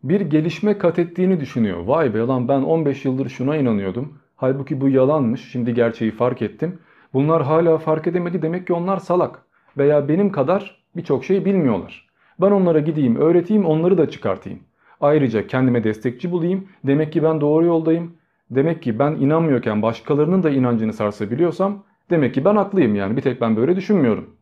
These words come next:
Mantık budur. Aynı şekilde teist de böyle düşünür. "Ben inanıyorsam bu inanmıyorsa yeterince bilmiyordur. Ben de onu öğreteyim, o da benimle beraber inansın." der.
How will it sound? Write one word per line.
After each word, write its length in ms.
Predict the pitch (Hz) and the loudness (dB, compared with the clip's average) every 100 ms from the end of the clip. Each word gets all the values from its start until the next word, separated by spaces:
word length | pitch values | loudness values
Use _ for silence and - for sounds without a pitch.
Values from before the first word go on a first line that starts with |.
| _ _ - | _ _ -4
Mantık 400 | 135 - 175 165 | -2 -2 -4 -2
budur. 360 | 113 95 - _ _ _ - | -2 -6 -14 _ _ _ -2
Aynı 240 | 180 156 | 2 2
şekilde 680 | 131 113 - 107 175 185 - | 0 -4 -4 -2 0 -2 -4
teist 360 | - 147 147 123 | -2 -2 -2 -4
de 100 | 104 | -2
böyle 220 | 101 95 | -2 -4
düşünür. 400 | 92 139 175 - _ _ | -4 -4 -6 -10 _ _
"Ben 120 | 147 139 | 0 0
inanıyorsam 720 | 127 117 107 95 151 156 143 | 0 2 0 0 -2 -2 -2
bu 60 | |
inanmıyorsa 540 | 131 131 123 107 98 107 | -2 0 0 0 0 -4
yeterince 420 | 104 117 110 110 | -2 -4 -2 -4
bilmiyordur. 420 | 160 156 151 151 | -4 -2 -4 0
Ben 180 | 147 139 | 0 2
de 40 | |
onu 140 | 110 101 | 0 0
öğreteyim, 440 | 131 117 - 165 | 0 0 -2 -6
o 80 | 135 | -4
da 100 | 127 | -2
benimle 240 | 123 110 | -2 -2
beraber 320 | 98 95 143 | -2 -2 -4
inansın." 500 | 156 131 113 107 101 | -2 -2 -2 -4 -6
der. 280 | 87 - - | -6 -10 -20